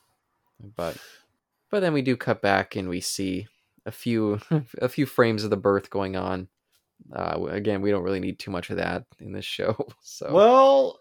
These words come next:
Speaker 2: okay, here's the thing. Um, well, okay, they do the obvious joke of, like, she's giving, she, she's about to, like, she pushes, breathes, gives birth, and then as soon as Sokka comes inside with the water, he faints 'cause he's never seen this before.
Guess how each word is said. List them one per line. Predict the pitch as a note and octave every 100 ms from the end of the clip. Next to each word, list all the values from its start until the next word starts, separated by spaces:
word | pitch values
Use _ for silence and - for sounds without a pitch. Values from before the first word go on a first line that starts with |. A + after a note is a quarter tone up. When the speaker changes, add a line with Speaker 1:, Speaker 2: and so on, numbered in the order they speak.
| -
Speaker 2:
okay, | F3+ - D#3 A#2+
here's | E3+ B3 A#3
the |
thing. | F#3+ - C#3 G#2 G2+ - _ _ _ _ -
Um, | G#2 G#2 G#2 G2 F#2 F#2+ - _ _ _ _ _
well, | B2+ C3 C#3+
okay, | C#3 B2+
they | A#2+
do | B2+ C3+
the | B2
obvious | A#2+ A#2+ -
joke | A2 A2 A2
of, | G2
like, | G#2+ G#2
she's | - A2+
giving, | A#2+ A#2+ A2+ -
she, | B2 A2 -
she's | - A2+
about | G2+ A2 A#2+
to, |
like, | A2+ G#2+ _ -
she | A#2 - _ -
pushes, | B2+ - B2 A#2 A2+
breathes, | - A2 G#2+ A2 G#2 - -
gives | A2+ G#2
birth, | G#2 F#2+ G2+ - - - - _ -
and | A2+ A2
then | A2 A2 A#2 A#2 - _ -
as | B2 -
soon | C#3+
as | C3
Sokka | C3+ B2 C3
comes | - A#2+ A#2
inside | - A#2+
with | A2+
the | A#2
water, | A2 G#2+ G#2
he | G#2
faints | G#2 A2 G#2 G#2+ - - -
'cause | - A2
he's | F#2+ G#2
never | G2 G#2
seen | - G#2+
this | -
before. | G2 A#2 G#2+ G2+ G2+